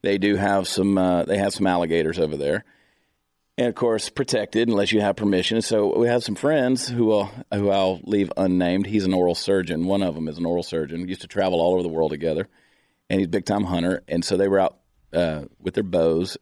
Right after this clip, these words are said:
and he saw an alligator, and he thought, "He's gonna kill it." <laughs> Some things need killing. <laughs>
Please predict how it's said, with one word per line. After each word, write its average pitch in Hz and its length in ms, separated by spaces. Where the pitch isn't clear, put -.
and 82 400
he 101 120
saw 87 280
an 90 60
alligator, 80 560
and 87 200
he 92 120
thought, 80 340
"He's - 100
gonna - 140
kill 120 260
it." - 80
<laughs> - 240
Some 123 200
things 107 280
need 107 180
killing. 110 320
<laughs> 311 380